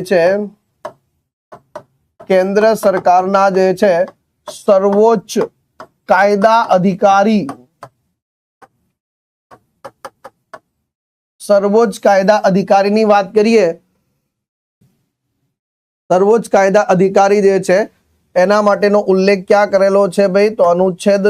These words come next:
છોતેર માં કરેલો છે. અનુચ્છેદ છોતેર માં જે છે, ભારતના એક એટર્ની જનરલ જે છે,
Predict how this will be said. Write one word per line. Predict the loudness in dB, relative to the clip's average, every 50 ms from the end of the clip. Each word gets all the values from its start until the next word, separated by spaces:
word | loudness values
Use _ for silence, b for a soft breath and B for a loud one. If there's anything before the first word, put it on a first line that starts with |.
| -2
છોતેર | -2 -2 -2 -2 -2 -4 -6 -4 -2 0 0 0
માં | 0 0 0 0
કરેલો | 0 0 0 2 2 2 0 -2
છે. | -2 -4 -10 -14 _ _ _ _ _ -20 -20 -20 _ _ _ _ _ _ _ _ _ _ _ -6
અનુચ્છેદ | -4 -2 -2 -2 0 0 -2 -2 -2
છોતેર | -2 -2 -2 -2 -2 -2 -2 0
માં | 0 0 0 0
જે | 0 0 0
છે, | 0 0 -2
ભારતના | 0 0 0 0 0 0 -2 -2 -2 -2 -2 -2 0 -2
એક | -4 -4 -2 -2
એટર્ની | -2 0 0 0 0 0 0
જનરલ | 2 0 0 2 2 0 2 2
જે | 2 0 0 0
છે, | 0 0 0